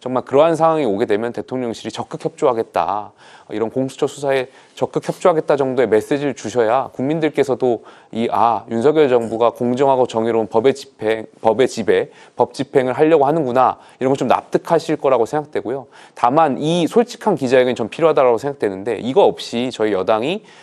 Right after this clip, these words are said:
공수처 수사를 핑계로 혹은 여러 가지 어떤 독소 조항을 핑계로 특검을 반대한다면 전 국민들께서 여당과 대통령실 더 비판하실 거라고 생각이 되기 때문에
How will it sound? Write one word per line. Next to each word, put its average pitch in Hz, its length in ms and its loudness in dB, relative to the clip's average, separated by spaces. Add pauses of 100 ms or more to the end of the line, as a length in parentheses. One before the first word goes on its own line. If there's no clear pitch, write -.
(140)
공수처 151 640 2
수사를 175 320 0
핑계로 98 540 -4 (340)
혹은 131 120 -2
여러 123 200 6
가지 127 400 2
어떤 98 220 -4
독소 151 300 -2
조항을 143 260 4
핑계로 139 540 2
특검을 151 360 0
반대한다면 110 920 -2 (220)
전 120 140 -4
국민들께서 123 800 0 (120)
여당과 120 600 2
대통령실 120 400 -6
더 143 220 2
비판하실 117 480 -10
거라고 113 220 -2
생각이 123 360 -10
되기 107 220 -6
때문에 117 640 -6